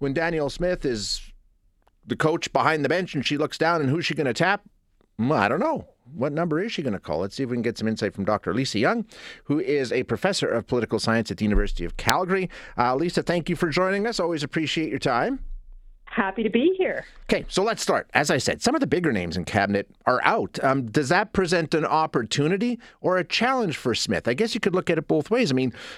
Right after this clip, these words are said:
Speaker 1: some of the old guard, you can bring in your people. How do you view that?
Speaker 2: Yeah,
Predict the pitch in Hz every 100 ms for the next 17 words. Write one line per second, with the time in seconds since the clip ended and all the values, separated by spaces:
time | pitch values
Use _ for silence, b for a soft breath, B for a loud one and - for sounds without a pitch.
0 | - 147 139 139 107 135 127 117 113 175
1 | 208 139 139 117 123 123 120 113 143 190
2 | 196 190 180 233 220 208 135 101 80 -
3 | _ _ _ _ _ _ _ B B B
4 | B - 453 302